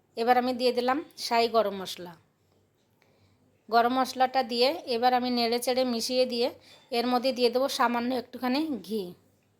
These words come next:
এর সঙ্গে কি খালি খেলে কি ভালো লাগে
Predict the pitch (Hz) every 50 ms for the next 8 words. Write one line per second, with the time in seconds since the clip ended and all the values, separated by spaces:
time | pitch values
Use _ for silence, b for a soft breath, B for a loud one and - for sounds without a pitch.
0 | _ B B B B B B B B B 254 254 262 262 - 277 277 269 277 285
1 | 277 285 302 302 294 294 - 254 240 240 254 247 254 277 262 269 269 285 269 254
2 | - - 208 220 240 247 277 302 311 302 320 240